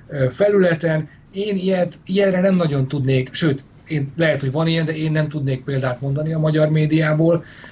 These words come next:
mert, mert mindenki azért küzd, hogy minél több olvasót, ö, érjen el, hát ha abból, nem tudom mi, hát ha nyilván abból több bevétel lesz, meg akkor majd az adományozók nagyobb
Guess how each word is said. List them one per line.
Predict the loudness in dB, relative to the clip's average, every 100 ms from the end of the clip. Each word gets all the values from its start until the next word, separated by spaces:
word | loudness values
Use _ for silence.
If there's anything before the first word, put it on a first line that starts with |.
| -8
mert, | 0 0 0 -2
mert | -2 0
mindenki | 0 2 2 0 0
azért | 0 0 -2 -4
küzd, | -6 -6 -2
hogy | 0
minél | 2 2 0
több | 2 0
olvasót, | 0 0 0 0 2 0 0
ö, | -2 -2
érjen | 0 2 2 2
el, | 2 2
hát | 2 0 0
ha | 0 0
abból, | 0 2 2 2 -4 -20 -14
nem | -10 -10
tudom | -10 -10
mi, | -8 -4
hát | -2 0
ha | 2 0 0
nyilván | 0 2 2
abból | 0 0 0
több | 2 0
bevétel | 0 -2 -2 -4 -4
lesz, | 0 0 0
meg | -4
akkor | -8 -10 -8
majd | -6
az | -4
adományozók | 0 2 2 2 0 0
nagyobb | 2 2 2